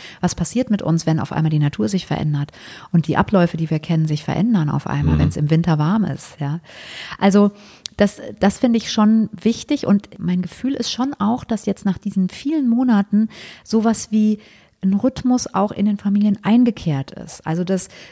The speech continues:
Speaker 1: die haben einfach sehr viele Erfahrungen gemacht mit dieser Gleichzeitigkeit und natürlich hast du recht, das ist so ein bisschen, jeder versucht in Fl-, ins, in Flow zu kommen und trotzdem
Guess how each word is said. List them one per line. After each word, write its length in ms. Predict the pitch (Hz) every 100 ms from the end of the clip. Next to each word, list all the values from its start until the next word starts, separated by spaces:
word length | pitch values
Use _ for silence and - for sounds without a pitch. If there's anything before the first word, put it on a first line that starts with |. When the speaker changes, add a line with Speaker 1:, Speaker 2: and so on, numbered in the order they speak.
| -
Speaker 1:
die 160 | 190 190
haben 120 | 208
einfach 300 | - 196 202
sehr 180 | 190 208
viele 200 | 208 214
Erfahrungen 580 | - - 208 240 220 208
gemacht 340 | 185 185 185 -
mit 140 | 160 190
dieser 240 | 185 175
Gleichzeitigkeit 1200 | 185 208 254 - 226 214 208 202 - 202 202 208 - - - -
und 340 | 190 185 185
natürlich 380 | 175 170 240 233
hast 160 | 214 -
du 40 |
recht, 260 | 190 220 -
das 120 | 208
ist 100 | -
so 100 | 196
ein 60 | 190
bisschen, 300 | 202 - 196
jeder 220 | 190 196
versucht 400 | - 185 208 -
in 180 | 190 196
Fl-, 240 | - 208 -
ins, 240 | 185 - -
in 160 | 185 185
Flow 280 | - 208 247
zu 180 | -
kommen 320 | 220 - 214 214
und 140 | 196
trotzdem 580 | - 226 - 247 233